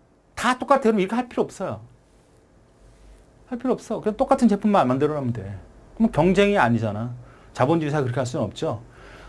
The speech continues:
다 기술이 다르고 프로그램 다르잖아. 우리가 경로 선택 기술도 다르고 디지털 신호도 다르고 아날로그 신호도 다 다른 건데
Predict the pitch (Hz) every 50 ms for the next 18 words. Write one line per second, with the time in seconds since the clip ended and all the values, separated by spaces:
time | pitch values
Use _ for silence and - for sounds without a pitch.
0 | - - - 143 165 175 170 - - 160 160 - 160 175 170 135 123 117 127 123
1 | 143 139 - - 190 190 170 160 156 143 - - 101 113 107 98 87 80 - -
2 | - - - - - - - - - - - - - - - 147 156 165 165 165
3 | - 156 170 196 208 208 180 196 190 196 196 180 - - 160 160 175 156 147 156
4 | - 113 107 107 113 101 101 90 82 - - - - - - - - - 160 -
5 | - 202 214 208 202 196 190 196 196 175 175 170 139 123 113 - 98 - - 90
6 | - - - - - - - - 165 208 220 226 226 214 214 208 208 - 196 175
7 | 160 - - - - 247 254 214 196 185 175 160 135 117 104 98 - - -